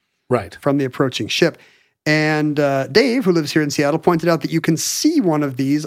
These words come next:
Speaker 2: on the First Avenue South Bridge, which I drove across to get here today.
Speaker 1: Go on.
Speaker 2: Not for cars. That would be weird.
Speaker 1: Right.
Speaker 2: Uh,
Speaker 1: But this is for ships in,
Speaker 2: for,
Speaker 1: in
Speaker 2: for,
Speaker 1: the Duwamish.
Speaker 2: for tugboats going, yeah, going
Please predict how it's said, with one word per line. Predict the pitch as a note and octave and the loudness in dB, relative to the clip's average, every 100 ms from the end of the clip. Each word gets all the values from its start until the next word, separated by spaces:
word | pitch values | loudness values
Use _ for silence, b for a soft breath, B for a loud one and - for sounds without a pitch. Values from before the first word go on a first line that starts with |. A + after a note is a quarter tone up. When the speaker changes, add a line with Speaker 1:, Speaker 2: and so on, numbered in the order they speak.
| - | -4
Speaker 2:
on | F3 F3 | -4 -2
the | E3+ | -2
First | - B3 - | 0 0 2
Avenue | A#3 G#3 G3+ | 2 4 2
South | F#3+ F#3+ - | 2 2 4
Bridge, | C4+ G3+ | 2 4
which | E3+ E3+ | 2 2
I | E3+ D#3+ - _ _ _ _ _ - | 2 2 -4 _ _ _ _ _ -4
drove | D3+ F#3 F#3+ | 2 4 4
across | F#3 - F3+ E3+ | 2 2 2 2
to | - | 0
get | E3 E3+ | 0 0
here | D3+ D3+ | 2 0
today. | - C#3 F3+ F#3+ A#2 A#2 - _ _ - | 0 0 2 2 0 -6 -10 _ _ 2
Speaker 1:
Go | B2 | 2
on. | G#2+ C#3 F#3 | 2 -2 2
Speaker 2:
Not | F#3+ | 2
for | - | 0
cars. | - - A2 F#2+ A#2+ | 0 2 0 -2 -2
That | C#3+ | 0
would | |
be | C#3 | 0
weird. | B2+ C3 G#2+ B2 - - | -4 -4 -6 -8 -12 -8
Speaker 1:
Right. | A#2 A#2 - - | -6 -6 -8 0
Speaker 2:
Uh, | D3 | 2
Speaker 1:
But | C#3 | 4
this | D#3+ - | 2 0
is | C#3+ | 0
for | - C#3 | 4 4
ships | - D#3 - | 4 0 0
in, | C#3 C#3 | -2 0
Speaker 2:
for, | |
Speaker 1:
in | D3+ | 0
Speaker 2:
for, | C#3+ | 2
Speaker 1:
the | C3+ C#3+ | 2 4
Duwamish. | D#3+ | 4
Speaker 2:
for | G3+ | 4
tugboats | D#3 G#3+ A3 G3 F#3 | 4 2 4 4 4
going, | - F#3+ F#3 | 4 6 6
yeah, | E3+ B2 | 2 0
going | B2+ E3+ F3+ | 2 2 2